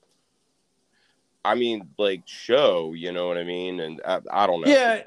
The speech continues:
Speaker 2: I mean, it, it, they're kind, I mean, that, that's really apples and oranges, though. I mean,
Speaker 1: Yeah, you're
Speaker 2: Seinfeld
Speaker 1: right.
Speaker 2: is a, Seinfeld's, like, a ridiculous comedy.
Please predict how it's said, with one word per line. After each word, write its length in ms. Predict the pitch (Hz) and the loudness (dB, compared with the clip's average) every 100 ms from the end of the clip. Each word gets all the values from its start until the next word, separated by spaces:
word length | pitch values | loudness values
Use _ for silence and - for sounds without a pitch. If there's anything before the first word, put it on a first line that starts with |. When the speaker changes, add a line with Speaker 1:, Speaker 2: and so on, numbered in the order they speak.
| - | -6
Speaker 2:
I 80 | 208 | -6
mean, 120 | 208 | -4
it, 300 | 196 175 165 - | -8 -10 -14 -20
it, 180 | 139 - _ | -20 -20 _
they're 180 | - 185 | -8 0
kind, 400 | 180 - 190 180 - - | 0 0 -6 -10 -12 -6
I 60 | |
mean, 140 | 175 165 | -2 2
that, 240 | 170 - | 2 2
that's 240 | 180 175 | 0 0
really 420 | 110 113 131 104 92 | -4 -4 -2 -2 -6
apples 340 | 98 95 85 | -8 -8 -18
and 80 | 95 | -16
oranges, 400 | 101 90 87 85 | -14 -14 -16 -14
though. 320 | 92 85 82 - _ | -12 -10 -10 -14 _
I 60 | - | -12
mean, 360 | 95 92 92 92 | -8 -8 -8 -2
Speaker 1:
Yeah, 260 | 131 135 131 143 | 4 6 6 4
you're 100 | 131 | 2
Speaker 2:
Seinfeld 200 | 117 117 | 2 0
Speaker 1:
right. 80 | 110 | 0
Speaker 2:
is 140 | 107 107 | -4 -6
a, 220 | 98 104 - 104 _ _ _ _ | -8 -10 -14 -18 _ _ _ _
Seinfeld's, 460 | 180 175 143 120 110 | -2 0 0 -2 -4
like, 160 | 110 104 | -8 -10
a 200 | 98 95 - _ | -12 -14 -18 _
ridiculous 580 | 120 113 120 104 95 82 | -10 -6 -6 -6 -10 -12
comedy. 720 | - 120 107 95 90 90 90 | -10 -8 -6 -8 -8 -8 -12